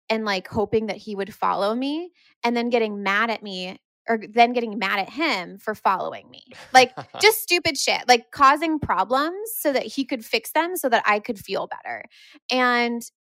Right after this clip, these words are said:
Speaker 1: it, that was, like, my usual self. I, I was just, like,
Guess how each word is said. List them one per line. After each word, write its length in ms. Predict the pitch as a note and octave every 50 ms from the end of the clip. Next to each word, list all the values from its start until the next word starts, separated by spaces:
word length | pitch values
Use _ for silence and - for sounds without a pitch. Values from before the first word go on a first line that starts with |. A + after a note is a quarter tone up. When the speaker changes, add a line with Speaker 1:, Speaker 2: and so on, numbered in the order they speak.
| _ _ _ _ -
Speaker 1:
it, 100 | - - _ _ - B3
that 180 | B3 C#4 C#4+ -
was, 180 | E4+ F4+ E4+
like, 300 | - D#4+ C#4+ C#4 C#4 - _ -
my 200 | A#3+ A#3 A3+ A3
usual 640 | A3 G#3 G3+ G#3+ A3 A#3 A#3+ A#3 B3+ A3 G#3 F#3+ G3
self. 380 | - - - - - - - -
I, 140 | G#3+ G#3 G3+ -
I 60 | G#3+
was 180 | G#3+ A3 A3+ A3
just, 160 | A#3 A#3 -
like, 260 | B3 A#3 G#3+ - -